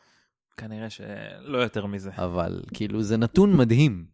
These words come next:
Speaker 2: <laughs>
Speaker 1: זה נתון מדאיג.
Speaker 2: <laughs> אם אתה לא דואג כבר לפני לאנושות?
Speaker 1: תראה, אין ספק שכנראה לאנושות עדיף בלעדיך אם אתה הבן אדם הזה
Speaker 2: כן.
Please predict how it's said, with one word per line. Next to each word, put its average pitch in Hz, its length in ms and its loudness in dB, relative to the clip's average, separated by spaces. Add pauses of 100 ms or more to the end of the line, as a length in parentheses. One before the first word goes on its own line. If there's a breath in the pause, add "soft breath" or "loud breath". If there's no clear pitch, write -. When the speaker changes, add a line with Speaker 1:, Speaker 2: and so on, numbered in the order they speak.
(280)
Speaker 2:
<laughs> 107 920 -4
Speaker 1:
זה 107 140 -4
נתון 170 220 -6
מדאיג. 131 420 -2 (500)
Speaker 2:
<laughs> - 1500 -12 (1000 loud breath)
אם 254 180 2
אתה 254 140 6
לא 220 160 8
דואג 170 460 6 (220)
כבר 135 320 4
לפני 135 640 0 (240)
לאנושות? 147 920 2 (960)
Speaker 1:
תראה, 165 240 2 (180)
אין 185 140 -2
ספק 202 300 0
שכנראה 127 440 2
לאנושות 113 680 2
עדיף 120 380 -2
בלעדיך 113 560 2
אם 107 200 0
אתה 104 180 0
הבן 107 200 -2
אדם 110 280 0
הזה 104 200 0
Speaker 2:
כן. 107 360 0